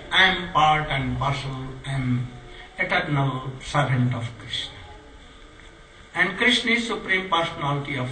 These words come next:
Godhead. So, taking initiation and having some relation with Krishna,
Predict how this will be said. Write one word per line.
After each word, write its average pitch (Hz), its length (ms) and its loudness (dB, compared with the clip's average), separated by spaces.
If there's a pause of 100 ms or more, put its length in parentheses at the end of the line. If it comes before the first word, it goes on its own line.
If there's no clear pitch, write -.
(120)
Godhead. 101 360 -10 (1700)
So, 226 580 6 (640)
taking 240 400 8
initiation 185 920 6 (200)
and 196 180 6
having 220 360 6
some 226 240 4
relation 214 500 4
with - 260 0
Krishna, 156 600 0